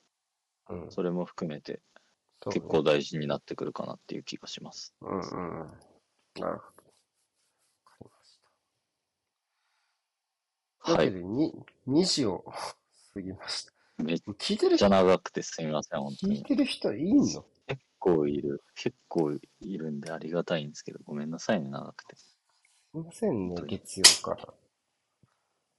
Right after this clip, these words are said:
Speaker 2: いや、本当ですよ。申し訳ありません。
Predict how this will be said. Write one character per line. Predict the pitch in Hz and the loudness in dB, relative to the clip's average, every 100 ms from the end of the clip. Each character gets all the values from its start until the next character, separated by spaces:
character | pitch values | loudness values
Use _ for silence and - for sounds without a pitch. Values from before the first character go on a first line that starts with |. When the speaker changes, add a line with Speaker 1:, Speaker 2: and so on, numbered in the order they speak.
| _ | _
Speaker 2:
い | 87 | 0
や、 | 82 | 2
本 | - 85 76 | 2 -2 2
当 | 92 | 4
で | |
す | 90 - | 4 0
よ。 | 73 73 _ _ _ _ _ _ _ _ _ _ _ _ _ _ _ _ _ - | -2 -4 _ _ _ _ _ _ _ _ _ _ _ _ _ _ _ _ _ -6
申 | 80 | -4
し | - | 0
訳 | 76 - | 0 2
あ | |
り | 78 | 2
ま | 76 | 2
せ | - | -4
ん。 | 80 | -10